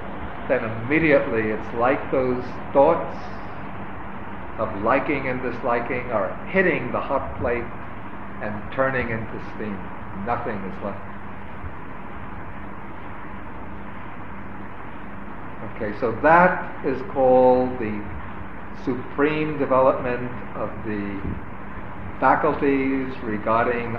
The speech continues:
ideas cognizable the mind, cognizable by the mind in the Noble One's discipline.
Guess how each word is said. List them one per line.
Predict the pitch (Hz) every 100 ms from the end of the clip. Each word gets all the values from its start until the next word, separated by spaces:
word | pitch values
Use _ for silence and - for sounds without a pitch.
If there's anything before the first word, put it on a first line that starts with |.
| -
ideas | 117 107 104 120 127 127 123 123 123 127 - - - - - - - -
cognizable | - 175 170 151 147 143 139 135 127
the | 120
mind, | 110 110 113 107 98 - - - -
cognizable | 156 160 135 135 127 123
by | 113 120
the | 110
mind | 104 101 104 107 107 107 104 - - - - -
in | 127 113
the | 110 110
Noble | 117 120 117 107
One's | 107 107 107 - -
discipline. | 123 107 104 101 95